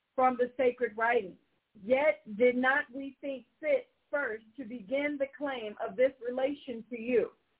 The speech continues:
lest we should seem too early in taking to ourselves the glory which is now given us by you. It is a long time since this relation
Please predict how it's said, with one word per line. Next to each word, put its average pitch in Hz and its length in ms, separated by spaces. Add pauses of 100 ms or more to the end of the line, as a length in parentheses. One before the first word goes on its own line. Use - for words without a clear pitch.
(320)
lest 262 400 (120)
we 285 240
should 262 140 (100)
seem 254 380
too 330 260
early 240 480
in 226 220
taking 269 400
to 269 80
ourselves 220 720 (760)
the 226 100
glory 240 540
which 214 180
is 220 140
now 247 300
given 254 240
us 254 340 (240)
by 233 200 (100)
you. 254 300 (1200)
It 254 140
is 262 160
a 233 200
long 285 360
time 285 560
since 294 160 (120)
this 262 160 (100)
relation 277 580